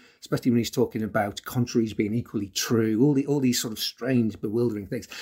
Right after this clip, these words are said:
That's not to say that Blake understood quantum mechanics or anything like that. It's just that the models we're sort of using now, uh, with our more advanced understanding of how things work, are still f-,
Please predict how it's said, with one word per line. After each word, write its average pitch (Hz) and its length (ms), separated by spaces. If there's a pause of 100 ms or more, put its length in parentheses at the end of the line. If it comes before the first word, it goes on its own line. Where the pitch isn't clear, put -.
(140)
That's - 160
not 160 160
to - 40
say 131 160
that 110 200
Blake 117 300
understood 95 380
quantum 101 300
mechanics 104 500
or 110 60
anything 98 280
like 92 180
that. 107 260
It's - 120
just - 180
that - 160
the 123 80
models 127 720
we're 107 80
sort - 280
of 104 120
using 101 500 (600)
now, 107 680 (380)
uh, 107 300 (400)
with 120 180
our 113 160
more 120 380
advanced 104 720 (480)
understanding 110 840 (160)
of 95 220 (180)
how 110 240
things 101 320
work, 107 400 (340)
are - 60
still 139 600 (340)
f-, - 120